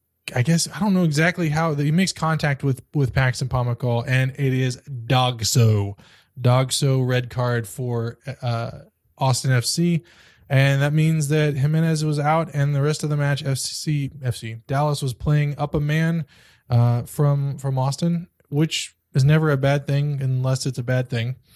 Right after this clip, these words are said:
That's a quote. That's a direct quote, by the way. Uh, Austin tried to make some changes. They brought in, uh, Pochettino, uh,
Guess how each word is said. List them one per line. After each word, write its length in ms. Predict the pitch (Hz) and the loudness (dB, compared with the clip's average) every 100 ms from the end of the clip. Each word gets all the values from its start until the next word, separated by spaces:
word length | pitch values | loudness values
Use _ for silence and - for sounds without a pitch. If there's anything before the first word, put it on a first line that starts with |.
| - _ _ _ - - _ _ _ _ - | -20 _ _ _ -20 -20 _ _ _ _ -14
That's 320 | 151 143 127 - | -8 -2 -2 0
a 20 | |
quote. 240 | 143 135 | 2 2
That's 160 | 135 131 | 0 -2
a 60 | |
direct 240 | 127 135 131 | -2 -2 -2
quote, 280 | 127 117 120 | -2 -2 -2
by 120 | 113 | -6
the 80 | 110 | -6
way. 200 | 113 117 - - _ _ _ - | -8 -10 -16 -20 _ _ _ -2
Uh, 520 | 120 120 120 127 151 - _ _ _ - | 2 4 2 0 -4 -6 _ _ _ 0
Austin 420 | 160 - 180 165 | 2 2 0 0
tried 320 | - 151 160 | 0 2 2
to 60 | 160 | 2
make 140 | 156 | 0
some 140 | 156 | -2
changes. 400 | 139 143 143 139 | -2 0 0 -2
They 100 | 143 | -2
brought 300 | 135 127 131 | 0 2 4
in, 260 | 135 131 131 | 2 2 2
uh, 320 | 123 127 127 131 - - | 0 0 -2 -6 -16 -2
Pochettino, 1000 | 139 131 - 151 151 143 139 135 131 123 - _ _ | -2 0 0 2 4 4 4 4 2 0 -8 _ _
uh, 640 | 113 110 110 110 110 110 | -2 -2 0 -2 -2 -4